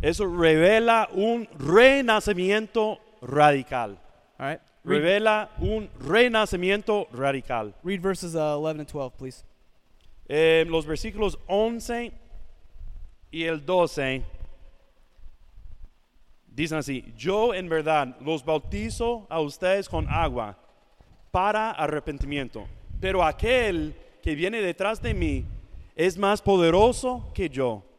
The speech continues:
Speaker 1: a quien yo no soy digno de quitar las sandalias.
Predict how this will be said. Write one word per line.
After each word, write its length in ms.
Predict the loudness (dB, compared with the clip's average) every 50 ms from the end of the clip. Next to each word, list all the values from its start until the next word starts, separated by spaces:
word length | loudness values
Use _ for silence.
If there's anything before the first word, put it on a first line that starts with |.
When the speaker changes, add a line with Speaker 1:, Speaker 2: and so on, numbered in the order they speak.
| -20 _ -20 -20 -20 -20 -20 -20 -20 -10 -6
Speaker 1:
a 120 | -6 -6
quien 560 | -6 -2 -2 0 0 0 -2 -4 -8 -12 -16 _ -20 -18
yo 280 | -8 2 4 4 4 4
no 240 | 2 0 0 0 -2
soy 260 | -2 -2 -2 -2 -2
digno 460 | 0 -2 0 0 0 -2 -4 -6 -2
de 120 | -2 -2 -4
quitar 500 | -4 -8 -6 -2 0 0 0 0 0 0
las 180 | -2 -2 -2 -2
sandalias. 800 | -4 -4 -2 0 0 0 0 -4 -8 -8 -10 -10 -12 -12 -18